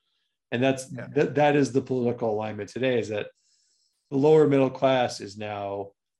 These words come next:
Speaker 1: the, the, the base of the Republican Party, or where that wing of capital wants, you know, small business growth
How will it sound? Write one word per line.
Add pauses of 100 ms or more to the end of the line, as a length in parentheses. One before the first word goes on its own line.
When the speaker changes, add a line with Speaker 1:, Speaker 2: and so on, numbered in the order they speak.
(160)
Speaker 1:
the, (220)
the, (440)
the
base
of (180)
the
Republican
Party,
or
where (420)
that
wing
of
capital (340)
wants,
you
know,
small
business
growth